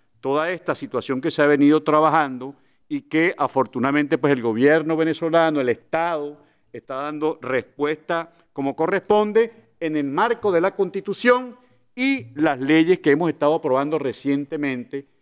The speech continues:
que también traemos algunas para dejárselas, pues, como muestra del trabajo, de la, digamos, la evidencia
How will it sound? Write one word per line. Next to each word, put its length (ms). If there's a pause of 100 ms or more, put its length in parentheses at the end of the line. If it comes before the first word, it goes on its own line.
(140)
que 120
también 400
traemos 320
algunas 440
para 520 (280)
dejárselas, 640
pues, 220
como 240
muestra 640 (280)
del 300
trabajo, 640 (380)
de 560
la, 420
digamos, 380
la 160
evidencia 840